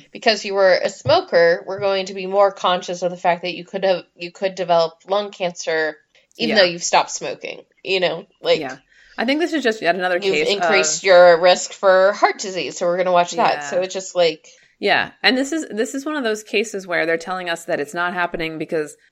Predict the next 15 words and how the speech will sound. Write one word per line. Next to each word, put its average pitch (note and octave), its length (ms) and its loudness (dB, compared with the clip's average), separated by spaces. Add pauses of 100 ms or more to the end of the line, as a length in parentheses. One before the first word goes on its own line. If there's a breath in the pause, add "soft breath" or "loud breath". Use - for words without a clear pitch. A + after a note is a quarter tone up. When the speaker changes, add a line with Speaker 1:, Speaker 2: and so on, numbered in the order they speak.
(180)
Speaker 2:
the F3 100 0
providers F3 560 0
are D#3 140 -4
overtaxed. D3 880 -6
And D3 140 -14
I C#3+ 80 -4
believe E3+ 380 -4
that. D3+ 360 -2 (280)
But F3 140 -4
I E3 60 6
also F3+ 260 4
think, E3+ 320 -4 (120)
okay, D#4 240 2
that's D4+ 200 2
not, E4+ 260 0